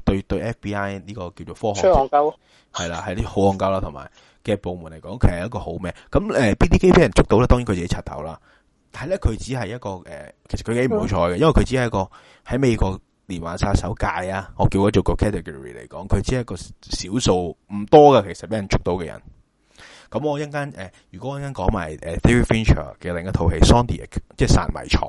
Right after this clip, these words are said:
Speaker 1: 嘅中文名。
Speaker 2: 嗯。
Speaker 1: 入邊呢，佢有一個，呃，另一個殺手嘅，就叫 Zodiac Killer。Zodiac Killer 就係一個黃道十二宮殺手啊！我睇上網見到。
Speaker 2: 都好出名。
Speaker 1: 好出名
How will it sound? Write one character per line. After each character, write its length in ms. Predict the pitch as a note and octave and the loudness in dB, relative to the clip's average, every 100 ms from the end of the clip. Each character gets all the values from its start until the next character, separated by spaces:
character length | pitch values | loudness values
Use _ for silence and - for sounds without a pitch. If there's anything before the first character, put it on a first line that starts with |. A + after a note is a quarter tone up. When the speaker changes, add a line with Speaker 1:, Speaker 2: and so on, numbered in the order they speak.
| D2 | -10
Speaker 1:
嘅 60 | D#2+ | -8
中 160 | F#2 | -8
文 120 | E2 B1 | -8 -16
名。 80 | A#1+ - - - | -18 -16 -14 -6
Speaker 2:
嗯。 240 | G3+ F3 D3+ _ - - | -4 -4 -6 _ -20 -2
Speaker 1:
入 120 | G#2+ - | -2 0
邊 160 | G2 F#2 | -4 -4
呢， 140 | C#3 - _ - _ | -6 -8 _ -20 _
佢 140 | - G#2 | -8 -6
有 180 | G2+ | -4
一 40 | B2 | -6
個， 120 | A#2 E2+ | -6 -10
呃， 260 | - D2+ D2+ | -12 -14 -14
另 180 | E2+ G2+ | -12 -8
一 40 | |
個 80 | G#2+ | -8
殺 200 | - - | -8 -10
手 180 | - C#3 D#3+ | -4 -4 -4
嘅， 160 | D#3+ | -10
就 100 | - | -6
叫 140 | F#2 G2 | 0 4
Zodiac 400 | - A2+ A2 G2+ | 8 6 6 -2
Killer。 400 | - F2 F2+ - - - - | -2 -2 -2 -6 -14 -14 -12
Zodiac 440 | - A#2 A2 - G#2 - | -2 0 0 -2 -10 -4
Killer 280 | G#2+ F2+ D2+ | -2 -2 -6
就 80 | E2 | -14
係 140 | D#2 | -14
一 100 | F#2+ | -14
個 200 | G2 F2 | -14 -14
黃 340 | G2 A2 G2 G#2 | -12 -10 -8 -4
道 160 | G2 | -2
十 100 | G2+ | -2
二 60 | - | -4
宮 340 | G#2 G2 A#2+ | -4 2 2
殺 140 | A#2+ E2+ | 2 -2
手 240 | - E2+ | -2 0
啊！ 180 | F2+ E2 E2 | 2 0 -6
我 80 | F2+ | -10
睇 280 | F2 E2 F2 | -10 -10 -8
上 240 | - E2 | -8 -8
網 140 | D#2 E2 | -12 -14
見 80 | |
到。 180 | D2+ E2 - - | -16 -18 -12 -2
Speaker 2:
都 100 | G#3 | 0
好 140 | D#3 | 0
出 140 | - | -2
名。 120 | E3 C#3 _ _ - _ _ | -4 -6 _ _ -20 _ _
Speaker 1:
好 300 | - G2 A#2+ | -20 -10 -6
出 120 | C3+ | -2
名 100 | A2 | -2